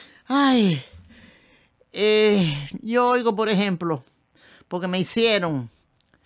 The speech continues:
porque me atacaron, porque me, pa-, me cayeron arriba cuatro, me dieron un trancazo, me dieron esto, me dieron lo otro, cinco, diez.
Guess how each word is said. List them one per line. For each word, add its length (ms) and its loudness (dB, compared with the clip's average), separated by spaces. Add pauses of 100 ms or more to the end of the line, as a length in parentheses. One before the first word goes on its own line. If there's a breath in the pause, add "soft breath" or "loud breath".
(560 soft breath)
porque 280 -2
me 100 0
atacaron, 880 2 (1000 soft breath)
porque 380 -2
me, 840 0 (300 soft breath)
pa-, 220 -2
me 180 -2
cayeron 420 2
arriba 400 2
cuatro, 600 2
me 140 0
dieron 260 0
un 160 0
trancazo, 580 0
me 120 0
dieron 320 0
esto, 240 -2
me 80 -2
dieron 240 0
lo 120 2
otro, 340 2 (300 loud breath)
cinco, 460 -2
diez. 280 0